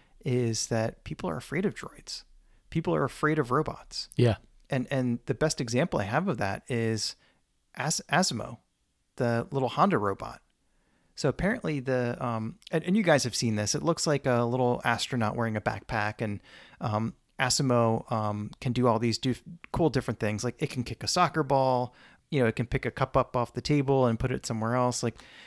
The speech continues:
Speaker 1: it, it can go up and down steps. Um, so it, it can do a lot of really interesting stuff.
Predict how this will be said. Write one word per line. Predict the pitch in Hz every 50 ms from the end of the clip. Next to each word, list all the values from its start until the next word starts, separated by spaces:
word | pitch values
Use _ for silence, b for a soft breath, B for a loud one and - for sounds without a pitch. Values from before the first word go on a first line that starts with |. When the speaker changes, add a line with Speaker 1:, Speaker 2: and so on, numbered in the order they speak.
| B B B
Speaker 1:
it, | - 131 123 - -
it | 123 117 -
can | 135 127
go | 120 123
up | 120 -
and | 123 110
down | 110 98 95
steps. | - - - 131 120 117 - - - - - - -
Um, | 120 107 107 104 104 110 110 113 - b b b b b b b
so | - - 180
it, | 139 147 -
it | 160 156
can | - 160 147
do | 135 170 180 175 156
a |
lot | 143 135 131 135 131
of | 135 123 120 113 - -
really | - 151 131 139 139 135 127 131 127 123 120 120 120 - -
interesting | 139 123 - 123 - - 123 110
stuff. | - - - 151 135 117 113 - - -